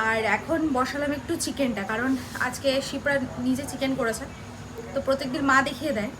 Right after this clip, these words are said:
আজকে বোধহয় মা কাজের চাপে আর দেখাতে পারেনি, আহ, তো কষানোটা একটু কম হয়েছে। তো এখন এই যে এখানে বসিয়ে দিয়েছি, এখন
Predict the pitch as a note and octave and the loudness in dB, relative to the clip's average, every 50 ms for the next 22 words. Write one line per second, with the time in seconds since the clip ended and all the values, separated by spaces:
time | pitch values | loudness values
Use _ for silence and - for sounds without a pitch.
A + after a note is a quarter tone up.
0 | - - - - - - C4+ C4+ C4 - D#4 D#4 D#4+ E4+ D#4 C4+ C#4+ C#4 C#4+ C#4+ | -12 -12 -12 -6 2 4 4 4 4 2 0 2 2 4 6 8 8 8 8 6
1 | C#4 C4+ C#4 C#4 - D4+ C4+ - C#4+ C#4 B3+ B3 C4+ C#4 C4+ D4 C4 D4 C#4 C#4 | 4 2 2 0 -2 -2 0 0 0 2 2 2 0 0 -2 -2 0 2 2 2
2 | C4 A3 C4 D#4+ - - - - - - - - - A3+ A#3 A3+ A3+ A3 A3 A3 | 2 0 -2 -6 -8 -12 -14 -14 -14 -14 -14 -10 -6 -4 -4 -2 -2 -2 -2 -2
3 | A3 G#3+ - C#4 C#4 C#4 C4+ C4 - - - - B3+ B3+ B3+ C#4 C#4+ D4 C#4+ C#4+ | -2 -2 2 4 6 6 6 4 0 -6 -4 0 0 0 2 2 2 2 2 0
4 | D4 - E4 D#4 D#4 C4+ C4 B3+ C4 C4+ C4+ A3+ A3 - B3+ B3+ - C4 B3 A3+ | -2 -2 -2 2 4 6 6 6 6 4 2 0 -2 -4 -4 -4 -2 0 0 0
5 | A3+ C4 C4 B3 A#3 A#3+ G#3 B3 A3 B3 B3 A#3 A#3 A3+ - - B3+ B3+ B3 A#3+ | 0 0 0 0 0 0 -2 0 2 2 2 2 2 -2 -2 0 2 2 4 4
6 | C4+ C#4 - - F4 G4+ - - - - - - - - - - - - G3+ - | 2 2 2 0 -4 -6 -6 -6 -8 -8 -8 -8 -10 -10 -10 -8 -6 -4 -2 2
7 | B3+ | 4